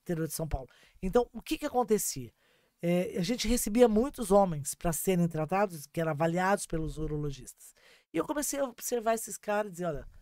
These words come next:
não, nós vamos fazer uma coisa certa. Eu, junto com os urologistas,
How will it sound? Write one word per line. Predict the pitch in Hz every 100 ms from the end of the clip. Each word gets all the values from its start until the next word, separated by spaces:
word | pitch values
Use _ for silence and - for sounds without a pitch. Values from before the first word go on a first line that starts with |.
| - - _ -
não, | 220 202
nós | 175 165
vamos | 185 170
fazer | 175
uma | 180
coisa | 170 190 233
certa. | - 127 - - _ _ _ _ _ _ -
Eu, | 214 247
junto | 175 160 -
com | 180
os | 185
urologistas, | 220 233 240 180 196 196 233 -